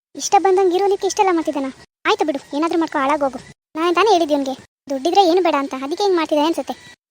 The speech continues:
ಓಹೋ, ಹಿಂಗ್ ಮಾಡಿದ್ರೆ ದುಡ್ಡು ಬೇಡ, ಏನು ಬೇಡ, ಅಲ್ಲಿಗೆ ಹೋಗೋಣ ಬಾ, ನಿನ್ ಜೊತೆ ಇರ್ತೀನಿ ಅಂತ ಹೇಳ್ತೀನಿ ಅನ್ಕೋಬಿಟ್ಟಿರ್ಬೇಕು. ನೀನ್ ಏನಾದ್ರೂ ಮಾಡ್ಕೊ, ನನ್ಗೇನು, ನನಗ್ ಬೇಕಾದ್ರೆ ದುಡ್ಡು ಮನೆ ಅಷ್ಟೇ. ಇದಕ್ಕೆಲ್ಲ ಬಗ್ಗಲ್ಲ ನಾನು. ನೀನ್ ಪ್ಲಾನ್ ಮಾಡಿದ್ಯಾ ಅನ್ಸುತ್ತೆ. ಸುಮ್ನೆ ನನ್ ಮುಂದೆ ನಾಟಕ ಆಡ್ತಿರ್ಬೇಕು ಫ್ರೆಂಡು ಅಂತ. ಯಾರನ್ನೋ ನಾಟಕದೊಳಗೆ ಕರ್ಕೊಂಡ್ ಬಂದಿರ್ಬೇಕೇನೋ.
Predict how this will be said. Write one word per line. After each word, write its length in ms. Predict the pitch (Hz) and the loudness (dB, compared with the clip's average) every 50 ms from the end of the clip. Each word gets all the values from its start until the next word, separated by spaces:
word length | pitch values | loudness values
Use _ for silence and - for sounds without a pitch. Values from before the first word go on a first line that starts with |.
| _ - - | _ -6 -4
ಓಹೋ, 240 | 277 277 - 285 277 | -4 -2 0 0 0
ಹಿಂಗ್ 220 | 269 262 277 294 | 0 0 2 2
ಮಾಡಿದ್ರೆ 320 | 311 320 320 311 311 339 359 339 311 - - _ _ _ - - | 2 2 2 2 2 2 0 0 0 -4 -10 _ _ _ -10 -8
ದುಡ್ಡು 180 | 294 262 302 285 | -6 -2 0 2
ಬೇಡ, 160 | 311 302 311 320 277 | 4 4 4 4 4
ಏನು 140 | 269 302 320 | 2 2 2
ಬೇಡ, 120 | 311 311 302 | 2 2 2
ಅಲ್ಲಿಗೆ 240 | 277 269 285 320 320 | 0 0 2 2 2
ಹೋಗೋಣ 200 | 311 311 311 320 | 2 2 0 0
ಬಾ, 100 | 294 302 | 0 -2
ನಿನ್ 120 | 311 320 294 | -2 -2 -2
ಜೊತೆ 180 | 262 254 294 | -2 0 -2
ಇರ್ತೀನಿ 240 | 302 302 - 294 285 | -2 -2 -2 -4 -4
ಅಂತ 120 | 285 - 320 | -2 0 0
ಹೇಳ್ತೀನಿ 360 | 302 277 277 269 - 285 294 | 0 0 0 0 -2 0 0
ಅನ್ಕೋಬಿಟ್ಟಿರ್ಬೇಕು. 600 | 285 285 294 277 285 - 277 262 277 262 - - - _ _ _ _ - | 0 0 0 -2 0 -2 0 -2 -2 -4 -4 -12 -18 _ _ _ _ -12
ನೀನ್ 220 | 269 254 254 285 294 | -8 -6 -2 0 0
ಏನಾದ್ರೂ 300 | 269 269 285 285 285 285 | 2 2 2 2 0 -2
ಮಾಡ್ಕೊ, 200 | 285 277 - 269 | -2 -2 -2 -4
ನನ್ಗೇನು, 380 | 262 254 262 269 294 277 254 - _ _ _ _ - 262 | -4 -4 -4 -4 -4 -4 -6 -8 _ _ _ _ -10 -6
ನನಗ್ 180 | 254 285 311 | -4 -4 -2
ಬೇಕಾದ್ರೆ 320 | 294 302 - 294 311 302 262 | -2 0 0 0 0 0 0
ದುಡ್ಡು 240 | 254 247 247 302 | -2 0 0 0
ಮನೆ 220 | 302 269 240 247 - - | 0 0 -4 -8 -10 -6
ಅಷ್ಟೇ. 240 | 320 - - - 262 - - - _ _ _ _ _ - - | -6 -4 -2 -4 -4 -6 -8 -20 _ _ _ _ _ -14 -10
ಇದಕ್ಕೆಲ್ಲ 320 | 262 254 269 - 285 285 294 | -4 -4 0 2 2 2 4
ಬಗ್ಗಲ್ಲ 340 | 277 285 277 269 294 285 | 2 2 2 2 2 0
ನಾನು. 240 | 277 277 269 269 262 | 2 0 -2 -6 -8
ನೀನ್ 380 | - - _ _ _ - - 269 | -10 -16 _ _ _ -16 -12 -4
ಪ್ಲಾನ್ 300 | - 285 269 269 302 302 | -2 0 0 2 2 2
ಮಾಡಿದ್ಯಾ 280 | 302 285 302 262 269 | 2 2 2 2 2
ಅನ್ಸುತ್ತೆ. 300 | 294 330 - 302 - 277 - - - _ _ _ - | 2 2 0 -2 -4 -4 -8 -8 -16 _ _ _ -12
ಸುಮ್ನೆ 240 | - 254 254 277 294 | -8 -4 0 2 4
ನನ್ 120 | 311 311 302 | 4 4 4
ಮುಂದೆ 180 | 302 294 311 | 4 4 2
ನಾಟಕ 280 | 302 262 262 269 - - | 2 0 -2 -2 -2 -2
ಆಡ್ತಿರ್ಬೇಕು 380 | 285 294 302 269 269 277 - 277 | -2 0 0 -2 -2 -2 -4 -4
ಫ್ರೆಂಡು 320 | - - 277 262 262 277 | -4 -2 -2 -2 0 -2
ಅಂತ. 180 | 277 - - - - - - - - - - _ _ _ _ - | -2 -2 -4 -6 -10 -10 -18 -20 -20 -20 -20 _ _ _ _ -2
ಯಾರನ್ನೋ 240 | 311 294 294 294 311 | 0 2 2 2 2
ನಾಟಕದೊಳಗೆ 420 | 294 262 262 - 302 277 285 294 | 0 0 -2 -2 0 0 0 2
ಕರ್ಕೊಂಡ್ 280 | - 285 - 285 277 277 | 2 0 -2 0 0 0
ಬಂದಿರ್ಬೇಕೇನೋ. 460 | 277 269 269 262 269 269 302 269 | -2 -2 -2 -2 -2 -2 -2 -4